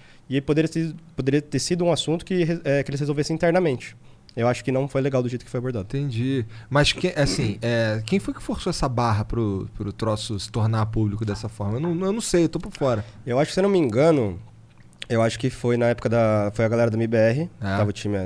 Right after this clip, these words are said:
Speaker 1: era o Fallen.
Speaker 2: Ficaram puto
Speaker 1: É,
Speaker 2: pra
Speaker 1: ficaram
Speaker 2: caralho.
Speaker 1: puto pra caralho, porque eu acho que a organização em si, então isso, isso que eu falei pra você, é o erro de não resolver internamente. A organização em si não queria investigar, que foi, acho que foi,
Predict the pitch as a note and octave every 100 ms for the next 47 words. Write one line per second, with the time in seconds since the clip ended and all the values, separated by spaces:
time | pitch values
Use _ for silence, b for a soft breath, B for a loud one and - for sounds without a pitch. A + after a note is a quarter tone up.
0 | F2 G#2 G2+ - B2+ A#2+ A2 C3+ B2+ -
1 | A#2+ G#2 C3 - A2+ A#2+ C3 C3 A2 A#2+
2 | B2 A#2 C3 C3 A2 A#2+ - C3 C3+ F#3+
3 | G3 F3 E3 - D3+ F3 - C3+ A2+ C#3
4 | D#3+ - - G3 G3+ F3 D#3 C#3 C3+ F#3+
5 | C4+ F#3 D#3+ F3 G3 F#3+ F#3+ F#3+ A3 F#3
6 | B2+ - - B B B B B A2 A#2+
7 | C3+ D#3+ D3 C#3 C#3+ D3 - C#3 C3 C#3
8 | E3+ D#3 D3 C3+ C3 C#3 A3 - - -
9 | b b b b - - B2 - - B2